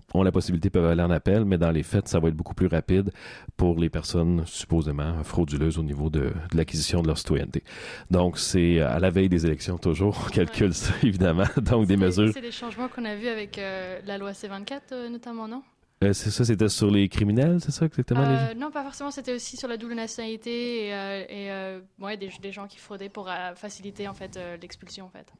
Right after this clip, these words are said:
Speaker 1: Ok, ok.
Speaker 2: Je pense que ça, ça jouait.
Speaker 1: Mais il y a eu beaucoup de mesures récemment,
Speaker 2: Ouais.
Speaker 1: euh, dans ce sens-là. Donc voilà pour cela. Au niveau des immigrants dits illégaux, euh, ben, on sort régulièrement les chiffres. C'est souvent les médias aussi qui demandent des demandes d'accès à l'information.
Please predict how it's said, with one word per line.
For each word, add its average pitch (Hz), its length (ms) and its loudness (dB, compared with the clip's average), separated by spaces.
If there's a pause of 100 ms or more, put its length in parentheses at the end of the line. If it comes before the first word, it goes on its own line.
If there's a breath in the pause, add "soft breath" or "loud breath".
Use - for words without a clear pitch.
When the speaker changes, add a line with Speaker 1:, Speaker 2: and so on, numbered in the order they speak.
(100)
Speaker 1:
Ok, - 280 2 (120)
ok. 90 120 0
Speaker 2:
Je 92 80 4
pense - 640 -14
que - 60 -16
ça, 190 80 -14 (340)
ça - 160 -18
jouait. 196 220 -12 (200)
Speaker 1:
Mais 113 120 4
il 107 40 8
y 107 40 8
a - 20 6
eu 104 60 6
beaucoup 98 240 2
de 104 40 6
mesures 92 300 6
récemment, 90 300 4
Speaker 2:
Ouais. 90 80 6
Speaker 1:
euh, 85 320 6
dans 80 160 0
ce - 100 -6
sens-là. 85 380 2 (420 loud breath)
Donc 113 160 6
voilà 123 220 4
pour 135 160 2
cela. 135 720 6
Au 156 80 6
niveau 139 240 6
des 135 300 4
immigrants 127 340 4
dits 131 220 4
illégaux, 123 720 6 (420 loud breath)
euh, 107 920 6
ben, 104 240 4
on 104 160 6
sort 139 280 4
régulièrement 120 400 4
les 127 180 6
chiffres. 147 320 6
C'est 110 140 0
souvent 113 160 2
les 113 80 6
médias 107 240 6
aussi 113 240 2
qui 101 320 4
demandent 98 260 4
des 95 160 6
demandes 92 260 4
d'accès 98 200 2
à - 20 6
l'information. 104 640 4